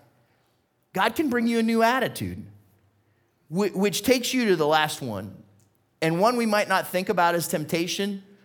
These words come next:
but I think it's at the very heart of what Jesus is talking about here. The fifth common temptation is the temptation to doubt God's help. It's the temptation to think that I just need to give up,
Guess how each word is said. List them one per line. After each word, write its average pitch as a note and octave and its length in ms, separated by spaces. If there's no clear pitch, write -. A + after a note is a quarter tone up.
but E3 100
I F3 60
think G#3+ 140
it's F#3+ 100
at G3+ 120
the D3+ 80
very F#3+ 320
heart G3 300
of D#3 100
what D3+ 160
Jesus D#3 420
is B2+ 100
talking D#3 340
about A#2 240
here. A2+ 420
The - 80
fifth G#3 300
common G3+ 300
temptation E3+ 600
is C3 140
the C#3+ 80
temptation D#3+ 600
to A#2+ 60
doubt A#2+ 320
God's A#2 280
help. G2+ 300
It's E3 220
the G3 80
temptation F#3+ 680
to D3+ 60
think F3 300
that D3+ 140
I D#3 40
just F3 280
need F3 140
to C#3 40
give B2 240
up, G#2+ 460